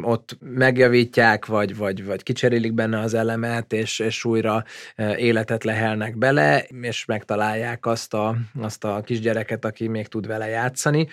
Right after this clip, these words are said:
És ez, és ez nagyon hasznos szerintem egyébként még egy extra, hogyha, hogyha ezt a gyerekkel együtt válogatjuk, tehát az is lehet egy ilyen program, és szerintem az egy ilyen tök jó,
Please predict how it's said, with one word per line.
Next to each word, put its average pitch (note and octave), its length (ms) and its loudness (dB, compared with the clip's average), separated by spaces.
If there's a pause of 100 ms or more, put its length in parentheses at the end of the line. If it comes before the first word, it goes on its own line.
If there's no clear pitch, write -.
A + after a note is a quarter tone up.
(360)
És D#3 180 2
ez, D3+ 200 6
és - 180 2
ez C#3+ 140 6
nagyon B2+ 340 4
hasznos A#2 380 2
szerintem C#3 480 4
egyébként B2+ 460 2
még B2+ 420 2
egy B2 300 0
extra, B2 460 2
hogyha, A#2+ 420 2
hogyha A#2+ 340 0
ezt A2+ 240 0
a A#2 280 4 (240)
gyerekkel A#2 500 4
együtt B2 360 4
válogatjuk, G#2 840 2
tehát G#2+ 220 0
az A#2 140 2
is A#2 140 -2
lehet A2 300 0
egy A2 140 0
ilyen G#2+ 240 -2
program, B2 760 0
és A2+ 120 -6
szerintem A2 500 -2
az G#2+ 120 -4
egy G#2+ 140 -2
ilyen A2 180 -4
tök A#2 220 -4
jó, G#2+ 200 0